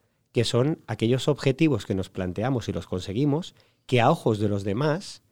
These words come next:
nos revelan como alguien exitoso, porque el éxito siempre está en los ojos de quien nos mira. Yo, por ejemplo, para gente de mi barrio, yo soy de un barrio maravilloso de Madrid que es Carabanchel,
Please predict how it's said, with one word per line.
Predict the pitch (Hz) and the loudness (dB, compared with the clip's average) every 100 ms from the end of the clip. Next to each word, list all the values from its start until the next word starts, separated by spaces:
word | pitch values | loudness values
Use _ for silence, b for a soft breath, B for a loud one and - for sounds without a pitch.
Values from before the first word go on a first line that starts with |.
| _ _ _ _ _ | _ _ _ _ _
nos | 113 107 104 | -4 -2 -2
revelan | 113 110 120 139 | 0 2 2 2
como | 131 127 | 2 2
alguien | 127 123 | 2 2
exitoso, | 98 - 95 92 92 | 2 0 -2 -2 -2
porque | 92 110 | -2 2
el | 107 | 2
éxito | 131 - 160 | 2 2 2
siempre | - 139 127 | 4 2 2
está | - 143 185 - - | 0 0 0 -4 -2
en | 113 107 107 104 107 | 2 2 2 0 0
los | 104 98 135 | 0 2 2
ojos | - 151 | 2 2
de | - | 2
quien | 120 107 | 2 0
nos | 95 110 | 0 -2
mira. | 139 - - _ _ _ | -4 -4 -12 _ _ _
Yo, | 117 110 127 | -2 0 2
por | 139 | 2
ejemplo, | 160 147 113 | 0 0 0
para | 90 87 87 98 b b b _ | -2 -4 -6 -10 b b b _
gente | 113 110 | -4 0
de | 120 | 2
mi | 117 | 4
barrio, | 123 147 147 | 4 4 4
yo | 110 | 2
soy | 107 | 2
de | 117 | 2
un | 113 | 2
barrio | 110 107 | 2 2
maravilloso | 101 104 101 98 101 117 117 | 0 2 2 2 2 2 0
de | |
Madrid | 104 98 107 | 0 0 -2
que | 107 | -2
es | 104 | -4
Carabanchel, | - 101 101 110 160 165 | -2 -2 -2 0 0 0